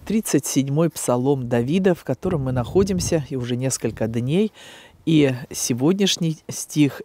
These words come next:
это одиннадцатый стих си-, тридцать седьмого псалма. "Сердце мое трепещет. Оставила меня сила моя, и свет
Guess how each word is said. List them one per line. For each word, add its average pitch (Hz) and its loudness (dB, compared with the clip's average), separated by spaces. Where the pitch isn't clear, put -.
это 139 0
одиннадцатый 127 -4
стих - -12
си-, - -4
тридцать 160 2
седьмого 120 -2
псалма. 110 0
"Сердце - 2
мое 123 0
трепещет. - 0
Оставила 202 4
меня 170 2
сила 135 2
моя, 107 -4
и 156 2
свет 175 4